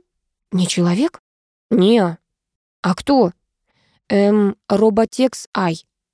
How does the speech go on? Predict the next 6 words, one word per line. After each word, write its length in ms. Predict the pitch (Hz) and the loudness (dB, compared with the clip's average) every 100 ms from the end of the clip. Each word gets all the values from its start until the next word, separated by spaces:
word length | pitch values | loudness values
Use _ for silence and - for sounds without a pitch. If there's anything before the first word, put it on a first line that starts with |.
| _ _ _ - | _ _ _ -6
«Откуда 420 | 294 - 370 277 | -4 2 2 4
у 100 | 247 | 2
нее 260 | 240 254 349 | 4 4 4
мой 140 | 285 | 2
мобильный?» 560 | 285 294 196 160 160 - _ _ _ _ | 2 2 0 -2 -4 -10 _ _ _ _
«Секундос». 560 | - 196 226 220 165 | -8 -2 0 0 -2